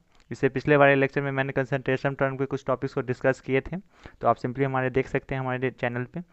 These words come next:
तो मोल फ्रैक्शन के बारे में हम लोग जान रहे हैं, ये बहुत ही important है।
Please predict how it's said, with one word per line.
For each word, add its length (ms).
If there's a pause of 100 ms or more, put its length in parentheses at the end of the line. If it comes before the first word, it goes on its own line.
(460)
तो 60
मोल 180
फ्रैक्शन 340
के 80
बारे 200
में 80
हम 120
लोग 100
जान 220
रहे 100
हैं, 100
ये 80
बहुत 260
ही 60
important 500
है। 100